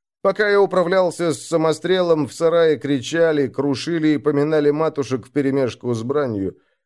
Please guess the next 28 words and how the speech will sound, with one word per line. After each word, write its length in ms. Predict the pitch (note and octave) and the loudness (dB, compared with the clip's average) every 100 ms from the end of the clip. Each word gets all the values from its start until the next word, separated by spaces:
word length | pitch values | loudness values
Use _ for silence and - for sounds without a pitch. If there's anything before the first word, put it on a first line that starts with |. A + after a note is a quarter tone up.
| _ | _
Корж 400 | - G#3+ G#3+ F3 | 0 2 2 0
прибился 560 | - F3+ E3 F3+ D#3+ D#3 | -2 -2 2 0 0 -2
к 80 | B2 | -2
земле, 580 | C3+ D3 C3 A#2 G#2+ G2+ | 0 0 2 2 2 2
не 140 | C3+ | 0
то 140 | C3+ | 0
не 140 | D3+ D#3 | 0 0
в 60 | |
силах 360 | - D#3 D3+ A#2 | 0 0 0 0
подняться, 500 | C#3 B2+ D#3+ C#3+ C3+ | -2 0 0 0 -2
не 160 | B2+ B2 | -2 2
то 180 | C3+ | 2
от 120 | A#2 - | 2 -2
страха. 560 | - C#3 C#3 - - - _ _ _ - | -4 0 0 -2 -14 -20 _ _ _ -6
Крюк 300 | B3+ A#3 - | 0 0 0
на 120 | F#3 F3 | 0 2
поясе 560 | F3+ F#3 E3+ C#3+ D#3 | 2 2 0 0 0
завёл 380 | C#3+ D#3 E3 D3+ | 2 2 2 2
тетиву 380 | C#3+ C3+ D3 D3+ | -2 -2 0 0
в 60 | |
крепление. 800 | A#2+ B2 B2 C#3+ C3 A2 G2+ F#2 | -2 -4 -2 0 0 0 -2 -2
Я 180 | G#2 G3+ | 0 0
убрал 400 | F#3+ E3 F#3+ F3+ | 0 2 2 2
ногу 300 | E3+ E3 D#3 | 2 2 2
из 260 | C#3+ B2 - | 0 -4 -12
стремени, 480 | C#3+ E3+ D#3+ D3 C#3+ | -4 0 2 2 0
проклиная 680 | C3+ B2+ B2+ B2 A#2+ A#2 | 0 -2 0 0 2 2
местных. 720 | A#2+ A#2 G2 - E2 D#2+ _ | 2 0 -2 -8 -10 -12 _